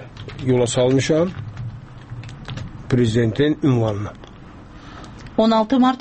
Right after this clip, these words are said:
Speaker 2: iki min on üçüncü il.
Speaker 1: On üçüncü, bəli.
Speaker 2: On üçüncü il.
Speaker 1: On üçüncü il. Özdə niyə açıq məktub? Orada bir qeyri-adi, niyə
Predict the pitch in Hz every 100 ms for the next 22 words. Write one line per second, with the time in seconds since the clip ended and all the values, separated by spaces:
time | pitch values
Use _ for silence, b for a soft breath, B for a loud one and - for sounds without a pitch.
0 | - 254 - 262 269 247 247 240 196 -
1 | 180 165 156 151 139 123 131 120 120 202
2 | 175 - 165 131 135 123 139 147 196 175
3 | - B B B 170 175 190 175 185 196
4 | 147 - 139 120 117 110 135 151 160 165
5 | 185 175 156 123 185 165 131 127 117 120
6 | 135